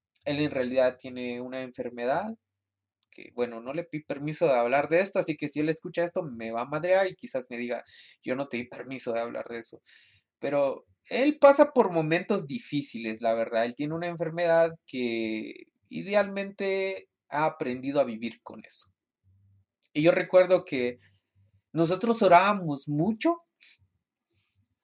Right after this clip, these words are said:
por él, por su sanidad y porque Dios lo sanara y todo, y cre-, seguimos creyendo en un Dios milagroso, en un Dios poderoso,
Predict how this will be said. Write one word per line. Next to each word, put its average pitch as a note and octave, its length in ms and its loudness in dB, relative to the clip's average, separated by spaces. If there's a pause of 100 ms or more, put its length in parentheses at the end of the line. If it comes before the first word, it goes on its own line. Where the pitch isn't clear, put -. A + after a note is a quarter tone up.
(440)
por B2+ 180 0
él, F3 360 0 (300)
por A#2 380 -2
su - 160 -10
sanidad C#3 760 4
y C3 100 -2
porque A#2+ 440 -6
Dios B2 180 0
lo C3+ 100 -6
sanara C#3+ 840 4
y B2 120 -10
todo, D3 420 -2 (120)
y - 120 -20
cre-, B2 340 -4
seguimos E3+ 440 -4
creyendo C#3+ 360 -4
en C#3 60 -8
un C#3 120 -10
Dios B2+ 260 -8
milagroso, A#2+ 600 -2
en A#2 100 -14
un A#2 100 -16
Dios A#2+ 260 -4
poderoso, A#2 640 -4